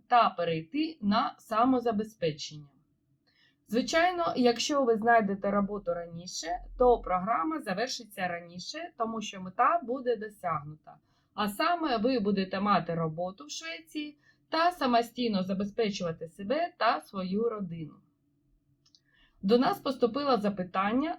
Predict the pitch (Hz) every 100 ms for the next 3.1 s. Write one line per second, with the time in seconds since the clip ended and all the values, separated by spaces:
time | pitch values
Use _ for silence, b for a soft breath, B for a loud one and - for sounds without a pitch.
0 | - 196 240 185 - - - 214 247 330
1 | 349 208 220 269 - - 214 180 208 226
2 | 233 - 220 214 202 196 185 180 - -
3 | -